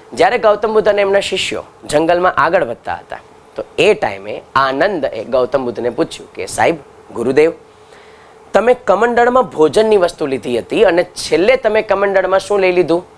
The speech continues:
તો કે, "માટી. તો સવાલ એ છે કે ભોજન બગડી નહીં જાય?" તો ગૌતમ બુદ્ધે થાળી મગાવી અને કમંડળ ઊંધું કર્યું તો માટી ના દેખાણી, એમાં ભોજન જ હતું.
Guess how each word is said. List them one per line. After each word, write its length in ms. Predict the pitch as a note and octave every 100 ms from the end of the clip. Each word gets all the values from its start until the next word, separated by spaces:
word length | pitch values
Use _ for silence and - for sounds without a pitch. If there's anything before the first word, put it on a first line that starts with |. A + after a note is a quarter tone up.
| - -
તો 80 | A#2
કે, 140 | C#3
"માટી. 340 | B2+ B2 - G#2+ - - - - - - - - - - - -
તો 400 | G#3+ D#3+ F#3 G3+
સવાલ 420 | - - D#3 G#3 -
એ 100 | G3+
છે 160 | G#3 G#3
કે 100 | G3+
ભોજન 380 | C3+ D3 G3+
બગડી 300 | C#3+ A2 D3
નહીં 180 | G3 G#3
જાય?" 140 | C3+ - - - - - - - - -
તો 80 |
ગૌતમ 380 | C3 D3 D3+ F3+
બુદ્ધે 260 | E3 E3+ F3+
થાળી 340 | - D#3 F#3+
મગાવી 420 | D3+ A2+ A2+ A2+
અને 340 | D3+ C3 C#3 D#3
કમંડળ 400 | - B2+ C#3+ D3+
ઊંધું 340 | - B2 B2 -
કર્યું 380 | F3+ C#3 C#3 -
તો 80 |
માટી 440 | B2+ G#2+ D#3 - G3
ના 140 | D#3
દેખાણી, 480 | C3 B2 A2 A2+ G3+ - - -
એમાં 120 | G3+
ભોજન 400 | A#2 A#2+ A#2 A#2+
જ 160 | F#2 -
હતું. 200 | -